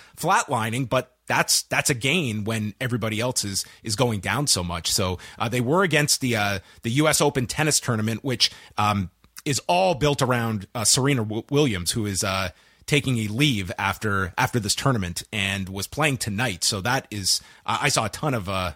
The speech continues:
activity on my timeline of following this tennis game. So that is, uh, the big sporting event that is going on this week. But, uh, N X T did,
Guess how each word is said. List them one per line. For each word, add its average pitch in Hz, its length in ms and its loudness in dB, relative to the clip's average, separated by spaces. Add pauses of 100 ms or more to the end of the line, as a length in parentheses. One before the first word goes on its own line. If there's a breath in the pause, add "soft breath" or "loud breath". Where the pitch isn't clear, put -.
(160)
activity 104 400 0
on 92 80 -2
my 90 100 -2
timeline 90 460 -2
of 87 120 -8
following 101 520 0
this 87 120 -2
tennis 95 280 0
game. 80 240 -4
So 92 140 0
that 101 200 0
is, 92 160 -2
uh, 90 200 -2 (320 loud breath)
the 104 80 -2
big 101 320 -2
sporting 104 400 0
event 87 260 -6
that 95 140 -2
is 92 160 -2
going 95 260 -2
on 95 140 -2
this 92 180 -4
week. 85 200 -10
But, 92 180 -8 (200 loud breath)
uh, 101 160 -2
N 151 100 0
X - 180 2
T 160 180 2
did, 127 320 -2